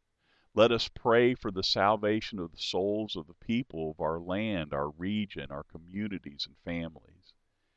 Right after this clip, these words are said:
And let us pray our Lord will protect and help us by protection from the virus,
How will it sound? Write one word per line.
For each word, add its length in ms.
And 100
let 180
us 160
pray 580
our 260
Lord 400
will 200
protect 520
and 120
help 300
us 300
by 100
protection 760
from 280
the 100
virus, 680